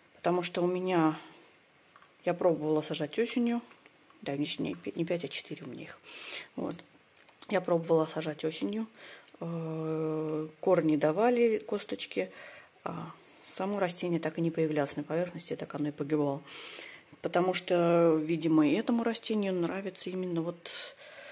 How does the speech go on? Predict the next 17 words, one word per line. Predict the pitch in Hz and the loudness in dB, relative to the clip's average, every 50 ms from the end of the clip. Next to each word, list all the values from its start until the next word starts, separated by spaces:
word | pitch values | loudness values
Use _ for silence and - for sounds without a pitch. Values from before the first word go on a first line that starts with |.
| - - - - | -18 -10 0 4
лучше | 180 208 208 208 - 170 | 4 6 6 4 0 -2
всего | - - - 165 175 165 151 | -2 0 0 0 2 4 4
оно | 151 165 165 | 4 4 4
прорастает, | 151 - 165 160 156 160 160 - - - 147 147 - - - - | 2 2 0 0 0 0 -2 -4 -6 -8 -8 -8 -8 -10 -12 -12
растет | 156 - - - 214 - | -10 -8 -6 -6 -6 -6
именно | 185 185 180 180 175 175 | -6 -6 -6 -4 -4 -4
весной. | 170 165 165 - - - 127 - - - - _ _ _ _ _ _ _ _ _ | -4 -6 -6 -8 -10 -8 -8 -10 -12 -16 -20 _ _ _ _ _ _ _ _ _
Не | - - | -8 -8
знаю | 147 - 139 131 131 | -6 -6 -6 -6 -6
почему, | - - - - - 208 240 | -6 -8 -8 -4 -2 0 0
но | 254 208 156 143 - - - - - - | 0 0 0 -2 -2 -6 -10 -18 -18 -12
так | - - - - - | -10 -10 -10 -10 -10
оно | - - - | -10 -10 -10
есть. | - - - - - - - _ _ - - - - - - - - - - - - - - - - - - - _ _ - | -12 -14 -14 -16 -16 -16 -18 _ _ -20 -20 -20 -20 -20 -20 -20 -16 -10 -10 -10 -10 -12 -20 -20 -20 -20 -20 -20 _ _ -12
Вот, | - - 190 185 185 185 180 - - | -10 -8 -6 -6 -6 -6 -6 -8 -8
м. | 202 202 202 202 202 202 196 - - - - - - - - - - - - - - _ _ _ - - - - - - - - - - _ _ _ _ _ - | -6 -6 -6 -6 -8 -10 -12 -16 -20 -20 -20 -20 -20 -20 -20 -20 -20 -20 -20 -20 -20 _ _ _ -20 -20 -18 -18 -18 -20 -20 -20 -20 -20 _ _ _ _ _ -4
Это | - 202 202 - - 185 180 170 170 165 | -4 -4 0 4 4 6 6 6 4 2